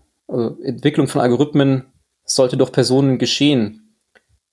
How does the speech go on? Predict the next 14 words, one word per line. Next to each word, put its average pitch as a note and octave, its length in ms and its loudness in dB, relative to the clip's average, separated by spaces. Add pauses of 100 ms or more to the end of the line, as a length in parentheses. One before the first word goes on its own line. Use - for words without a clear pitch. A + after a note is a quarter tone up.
(360)
die A#2+ 460 2
auf A#2 260 0
soziale C3+ 520 2
Problemstellungen A#2+ 760 0
geschult D3 380 2
sind, - 360 -6 (640)
die - 100 -8
also A2 200 0
ein A2+ 120 0
Bewusstsein C#3 920 0 (260)
dafür B2 380 0
haben, B2 380 0 (720)
welche B2+ 240 2
Probleme A#2+ 680 0